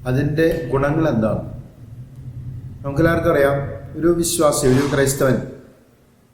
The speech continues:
എന്തെങ്കിലും വസ്തുക്കളോ എന്തെങ്കിലും സ-, ഉപയോഗിക്കുന്നുണ്ടെങ്കിൽ, ക്രിസ്ത്യാനിയാണെങ്കിൽ ആദ്യം ചെയ്യുന്നത്, ഉം, ഇടവകയിലെയോ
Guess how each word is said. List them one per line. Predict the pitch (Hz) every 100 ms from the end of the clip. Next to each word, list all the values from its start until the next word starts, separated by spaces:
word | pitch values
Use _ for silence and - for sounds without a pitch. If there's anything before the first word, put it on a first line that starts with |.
| _ _ _ _ 139
എന്തെങ്കിലും | 143 160 165 175 170 - - - -
വസ്തുക്കളോ | 127 - 131 139 139 - - - -
എന്തെങ്കിലും | 127 131 135
സ-, | 131 135
ഉപയോഗിക്കുന്നുണ്ടെങ്കിൽ, | 127 127 123 127 131 123 110 107 87 - - - _ _ _
ക്രിസ്ത്യാനിയാണെങ്കിൽ | - - 135 139 180 170 160 - - - 127
ആദ്യം | 131 151
ചെയ്യുന്നത്, | 160 151 127 135 165 - - - - - - _ _ -
ഉം, | 120 123
ഇടവകയിലെയോ | 127 123 123 123 123 127